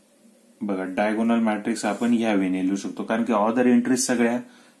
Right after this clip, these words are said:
झिरोच आहेत, म्हणून इथे काय, A is equals to diagonal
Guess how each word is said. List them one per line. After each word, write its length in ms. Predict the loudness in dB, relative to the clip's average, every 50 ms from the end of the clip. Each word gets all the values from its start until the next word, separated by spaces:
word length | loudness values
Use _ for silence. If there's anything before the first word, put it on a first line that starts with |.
| _ _ -10
झिरोच 500 | -6 2 4 6 6 6 6 2 0 -2
आहेत, 180 | -6 -10 -6 -4
म्हणून 280 | -2 0 2 2 4 4
इथे 240 | 4 2 2 0
काय, 240 | 0 0 0 0 0
A 300 | 0 0 0 2 2 2
is 100 | 2 0
equals 360 | -2 -2 0 -2 -2 0 0
to 100 | -2 0
diagonal 500 | 0 0 0 2 2 2 2 2 2 2